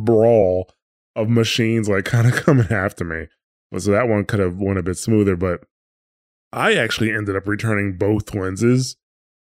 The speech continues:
And at first, the Carja, sorry, the, the, the Carja craftsman, he only wanted to buy the long leg lens, but the Oseram craftsman was like, "Look, we're gonna get both lenses because a snap maw lens will cover the loss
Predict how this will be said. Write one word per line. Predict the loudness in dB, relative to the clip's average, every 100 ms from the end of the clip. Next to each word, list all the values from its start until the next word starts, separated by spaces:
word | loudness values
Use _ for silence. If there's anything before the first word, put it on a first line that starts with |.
| _ _ _ _
And | -4 -2 0 0 -2 -4 -6 -10
at | -8 -8
first, | -2 0 0
the | -2 -2
Carja, | 2 2 2 0 -2
sorry, | 2 2 4
the, | 2 0
the, | 0 0
the | 0
Carja | 0 2 2
craftsman, | 2 0 0 -4 -6 -6
he | -6 -4 -2
only | 2 4
wanted | 4 4 2
to |
buy | 0 0
the | -2
long | -2 -2 0
leg | -2 -2
lens, | -2 -2 -4
but | -2
the | 0
Oseram | -2 -2 -2 -4 -4
craftsman | -2 -2 -2 -4
was | -2
like, | -2 0
"Look, | -2 -4 _ _ _ -6
we're |
gonna | -2 0
get | 0 4
both | 2 4
lenses | 0 2 0 -2 _ _
because | -6 -4 -4
a |
snap | -2 -2 -2
maw | 0 0
lens | 2 0 0 -2
will |
cover | -4 -2 0 2
the |
loss | 0 2 2 4 2 -2 -12